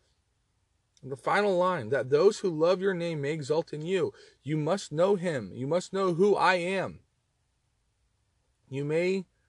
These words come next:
they, that we need to love him and, and know him, "that those who love your name may exult in you." We need to know him, to know his name,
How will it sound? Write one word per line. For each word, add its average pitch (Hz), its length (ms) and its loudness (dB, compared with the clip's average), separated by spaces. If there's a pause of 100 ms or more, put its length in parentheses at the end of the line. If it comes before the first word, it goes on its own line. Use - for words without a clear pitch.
(920)
they, 143 300 -4 (760)
that 151 220 -4 (320)
we 151 240 -2
need 190 200 -4
to 139 140 -4
love 156 520 0 (760)
him 123 360 -8 (260)
and, 143 220 -4
and 127 240 -6
know 175 220 2
him, 120 300 -12 (180)
"that 127 200 -2
those 165 360 6
who 196 200 -2
love 175 360 4
your 151 340 2
name 170 320 -2
may 135 140 0
exult 147 400 -2
in 147 220 -4
you." 127 360 -2 (320)
We 139 140 -4
need 165 200 -6
to 139 80 -12
know 151 360 6
him, 131 400 -8 (300)
to - 100 -12
know 143 260 2
his 160 240 0
name, 113 440 -6